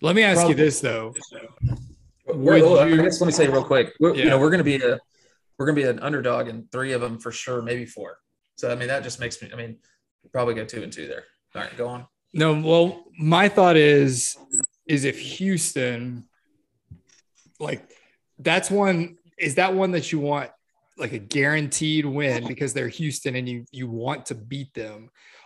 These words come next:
Speaker 1: Or are they one that you can let it ride on? And so you're really picking two out of the next three. 'Cause I, I could go either way. I could say, like, I don't mind, like, I don't like losing to Texas, Baylor, or T C U, but I can't lose to Houston. I could see that,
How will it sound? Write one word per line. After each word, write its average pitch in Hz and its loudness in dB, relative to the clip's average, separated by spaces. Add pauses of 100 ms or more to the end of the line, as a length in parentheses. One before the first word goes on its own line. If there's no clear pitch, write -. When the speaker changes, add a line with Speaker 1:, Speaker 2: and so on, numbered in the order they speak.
Speaker 1:
Or 143 0
are 135 -2
they 151 2
one 139 -4
that 123 -10
you 139 -4
can 127 -8
let 127 -2
it 117 -4
ride 120 -8
on? 110 -14 (100)
And 120 -8
so 151 0
you're 135 -2
really 156 4
picking 131 -2
two 143 0
out 135 0
of 127 -2
the 127 -4
next 123 -10
three. 120 -8 (600)
'Cause 147 -4
I, 151 0
I 180 2
could 208 2
go 185 6
either 147 6
way. 139 2
I 147 -2
could 165 -2
say, 156 0
like, 123 -6 (320)
I 143 -2
don't 160 -2
mind, 151 0
like, 143 -6
I 139 -4
don't 147 -6
like 127 -2
losing 160 0
to 143 -6
Texas, 156 -4
Baylor, 151 -2
or 151 -2
T 151 -8
C 151 -10
U, 151 -4
but 131 -4
I 120 -2
can't 139 -10
lose 127 -8
to 117 -12
Houston. 110 -14
I 135 -4
could 131 -8
see 160 -6
that, 127 -10